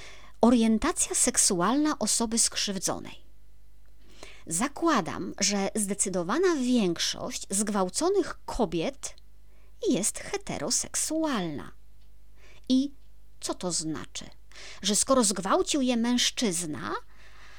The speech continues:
a one są heteroseksualne, no to na pewno odczuwały przyjemność, więc w ogóle to nie jest gwałt, tak?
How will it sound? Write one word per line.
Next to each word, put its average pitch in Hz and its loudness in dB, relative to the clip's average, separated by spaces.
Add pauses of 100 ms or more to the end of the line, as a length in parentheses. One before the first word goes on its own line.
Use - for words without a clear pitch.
(220)
a 208 0
one 427 6
są 294 8
heteroseksualne, 233 2 (920)
no 254 4
to 415 4
na 320 8
pewno 330 8
odczuwały 277 4
przyjemność, 202 2
więc 247 4
w 302 2
ogóle 190 4
to 247 2
nie 214 4
jest 214 -2
gwałt, 294 0
tak? - -12